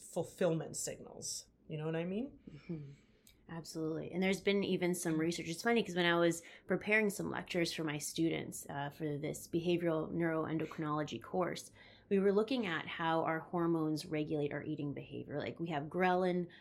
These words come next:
Speaker 2: for example, which we call our hunger hormone. We have leptin, which is a satiety hormone. We have insulin, which I talked about a few episodes back.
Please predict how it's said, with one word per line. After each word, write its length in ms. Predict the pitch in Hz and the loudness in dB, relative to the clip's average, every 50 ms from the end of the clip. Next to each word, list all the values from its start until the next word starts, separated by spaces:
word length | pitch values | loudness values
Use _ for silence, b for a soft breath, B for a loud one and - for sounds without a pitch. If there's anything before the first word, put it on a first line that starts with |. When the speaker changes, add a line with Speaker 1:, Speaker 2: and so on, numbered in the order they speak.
| B - | B -4
Speaker 2:
for 80 | - | -2
example, 360 | 175 160 165 175 170 165 170 | -2 2 2 2 2 2 2
which 180 | 170 160 - - | 0 -2 -2 -4
we 60 | 170 | -6
call 180 | 165 - 156 151 | -4 -2 -2 -2
our 140 | 143 143 143 | -2 -2 -4
hunger 420 | - - 190 190 185 170 175 170 | -4 0 2 2 2 2 0 -2
hormone. 640 | 143 165 175 165 165 165 165 165 160 165 160 160 165 165 B B B B B | -2 -2 -2 0 0 0 0 0 0 0 0 -2 -2 -4 B B B B B
We 80 | - 165 | -2 0
have 100 | - - | 0 0
leptin, 680 | 156 160 185 202 214 - - - 196 185 175 175 175 | 0 0 0 0 0 -4 -2 2 4 4 4 4 2
which 200 | 170 165 165 - | 2 0 0 -2
is 180 | 165 151 - 156 | -2 -2 -2 -2
a 140 | 143 139 | -2 -2
satiety 720 | 139 - - 143 - - - - 196 196 185 180 175 180 175 | -2 -2 -6 -8 -8 -8 -8 -6 -2 0 0 2 2 2 0
hormone. 640 | 165 170 185 175 170 165 165 165 165 165 165 160 165 B B B B B - | 0 0 -2 0 0 0 0 0 0 0 0 0 -2 B B B B B -2
We 80 | 170 | -2
have 80 | 165 170 - - | -2 -2 -2 0
insulin, 500 | - 233 233 226 - - 220 220 220 214 | 2 2 2 0 0 0 2 4 4 4
which 140 | 190 170 - | 2 2 0
I 60 | 156 | -2
talked 340 | 156 - - 175 175 - - | -4 -4 -4 -4 -4 -2 0
about 180 | 175 170 165 160 | 0 2 2 2
a 40 | |
few 180 | 160 - 180 180 | 0 0 -2 -2
episodes 560 | 170 - - 180 165 - - 160 147 147 - | -2 -4 -6 -8 -8 -4 -2 -2 -2 -2 -4
back. 480 | 165 - 180 175 175 175 185 175 - | -4 -2 0 0 0 0 -2 -6 -10